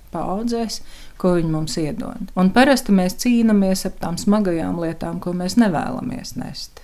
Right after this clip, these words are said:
jo tās mūs apgrūtina. Tas, ar ko mums ir viegli, par to mēs,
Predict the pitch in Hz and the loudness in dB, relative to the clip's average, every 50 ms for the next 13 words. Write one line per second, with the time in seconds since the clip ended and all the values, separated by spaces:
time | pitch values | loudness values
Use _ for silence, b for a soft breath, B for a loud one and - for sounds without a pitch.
0 | - - - 208 202 202 202 220 214 220 233 233 - 226 208 208 - 330 294 220 | -16 -6 2 4 4 6 6 6 6 6 4 2 0 0 0 0 0 0 0 0
1 | - - - - - - - - - 196 - b b b b b b b b 214 | 0 -4 -8 -8 -10 -12 -12 -12 -12 -12 -14 b b b b b b b b 2
2 | 240 - 226 202 202 - 202 190 185 185 185 190 - 190 185 190 240 277 285 254 | 4 4 4 2 4 4 4 6 6 6 4 2 2 2 0 2 2 4 4 4
3 | 233 214 202 202 - 202 - - 226 233 226 214 208 208 | 4 4 2 0 0 -4 -2 0 2 4 4 4 4 0